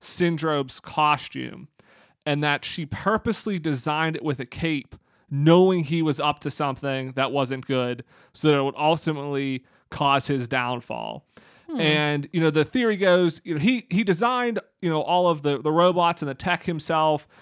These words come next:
Speaker 1: So he clearly could have designed his own costume, but his costume style very much matches The Incredibles and the other costumes that Edna has created. If you think yourself as, like, a top superhero or top supervillain,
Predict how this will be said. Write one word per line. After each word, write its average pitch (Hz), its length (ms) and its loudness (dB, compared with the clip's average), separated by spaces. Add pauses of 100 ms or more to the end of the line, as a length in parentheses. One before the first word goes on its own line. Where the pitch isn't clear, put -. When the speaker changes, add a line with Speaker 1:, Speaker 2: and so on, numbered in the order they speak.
Speaker 1:
So 170 140 4
he 185 100 8
clearly 302 380 0
could 220 180 -2
have 175 160 0
designed 156 480 -2
his 185 160 0
own 185 220 -2
costume, 190 720 -2 (280)
but 156 100 2
his 151 120 0
costume 202 720 2
style 175 460 0
very 160 260 0
much 165 300 -2
matches 147 480 -4
The 147 140 -4
Incredibles 147 640 0
and 139 140 -8
the 131 80 -8
other 143 220 0
costumes 143 760 -4 (400)
that 143 160 -2
Edna 147 300 0
has 127 180 -2
created. 175 760 0 (360)
If 170 160 0
you 160 40 -2
think 226 300 -2
yourself 180 500 0
as, 160 220 0
like, 147 240 -6
a 147 60 -2
top 170 320 -2
superhero 160 580 -2
or 139 40 -4
top 156 260 -4
supervillain, 147 640 -2